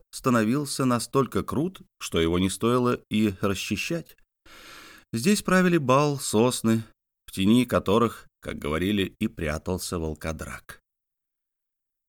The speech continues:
Я неотвязно, точно репей, следовала за Джимом и изображала застенчивость, чтобы избежать лишних вопросов.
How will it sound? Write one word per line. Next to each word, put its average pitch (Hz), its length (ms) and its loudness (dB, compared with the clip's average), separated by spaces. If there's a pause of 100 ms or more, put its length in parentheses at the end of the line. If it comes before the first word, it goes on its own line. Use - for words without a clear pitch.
Я 95 220 0
неотвязно, 110 560 2
точно 117 460 0
репей, 131 500 0 (340)
следовала 95 540 0
за 90 160 0
Джимом 151 440 2 (380)
и 190 160 4
изображала 127 680 4
застенчивость, 95 1000 0
чтобы 87 320 -2
избежать 85 580 0
лишних 78 540 -4
вопросов. - 680 -14